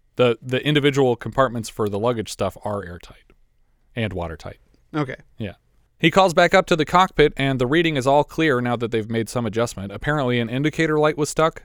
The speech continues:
Speaker 1: Nothing to do with the scheme, more likely just exposition to know that these are airtight compartments. <laughs>
Speaker 2: Yeah. Uh, also that this control panel controls everything in the plane.
Speaker 1: Right.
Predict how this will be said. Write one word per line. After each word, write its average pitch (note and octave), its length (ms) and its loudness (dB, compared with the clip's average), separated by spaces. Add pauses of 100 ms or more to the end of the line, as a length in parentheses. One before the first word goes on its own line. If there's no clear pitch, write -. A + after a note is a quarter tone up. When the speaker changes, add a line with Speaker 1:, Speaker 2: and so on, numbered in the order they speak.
(120)
Speaker 1:
Nothing C#3+ 340 2
to D#3+ 100 -2
do D#3+ 140 0
with D#3+ 100 -2
the - 80 -8
scheme, E3+ 560 -4
more B2+ 220 0
likely C3+ 260 0
just B2 280 -4
exposition A#2 680 -4
to - 80 -10
know A2 320 0 (200)
that G#2 140 -8
these B2 320 0 (200)
are A2+ 180 -2
airtight A#2+ 500 -2
compartments. G2+ 680 -4
<laughs> - 60 -14
Speaker 2:
Yeah. D3+ 160 0 (600)
Uh, D3+ 300 6 (180)
also E3+ 520 6
that D3 400 2
this D#3 200 2
control D#3+ 380 4
panel D3 320 2
controls D3+ 540 2
everything D#3 420 0
in D3+ 80 0
the C#3+ 80 0
plane. C#3+ 400 -2
Speaker 1:
Right. B2+ 260 4